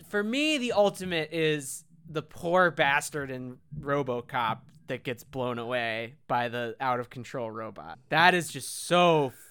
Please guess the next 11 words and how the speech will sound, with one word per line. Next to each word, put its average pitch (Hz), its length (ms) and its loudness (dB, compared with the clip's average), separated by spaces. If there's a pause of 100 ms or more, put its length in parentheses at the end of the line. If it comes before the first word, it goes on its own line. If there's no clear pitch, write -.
fucked. - 440 -6 (320)
And 165 140 0
this 269 160 0
movie 302 220 4
doesn't 254 320 6
reach 220 340 2
quite 208 480 6
that 214 320 10 (160)
level 240 560 8
of 240 240 2
carnage 262 680 0